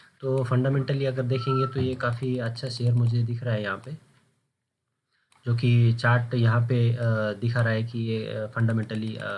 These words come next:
अच्छा stock है। ये थोड़ा सा, अ, performance अभी बीच में जो है, अ, consolidation phase था ये वाला, अ, कम से कम, अ,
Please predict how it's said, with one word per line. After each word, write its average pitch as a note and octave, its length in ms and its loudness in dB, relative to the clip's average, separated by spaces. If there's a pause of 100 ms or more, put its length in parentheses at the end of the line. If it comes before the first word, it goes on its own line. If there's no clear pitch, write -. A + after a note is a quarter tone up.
(180)
अच्छा A2+ 240 -6
stock A#2 340 -2
है। C#3 320 -8 (420)
ये A2+ 380 0
थोड़ा A#2 160 2
सा, A#2 180 2
अ, A2 440 -4 (220)
performance A#2 500 2
अभी A#2 360 2
बीच A2+ 280 -12
में A#2 100 2
जो A#2 140 0
है, A2+ 200 2
अ, G#2 520 -6
consolidation A2+ 540 0
phase A2+ 300 -4
था A2+ 40 -6
ये G#2 180 -6
वाला, G#2 220 -8
अ, D3 60 -12 (560)
कम G#2 440 -8
से A2 140 -8
कम, A2 240 -4
अ, G#2+ 880 -10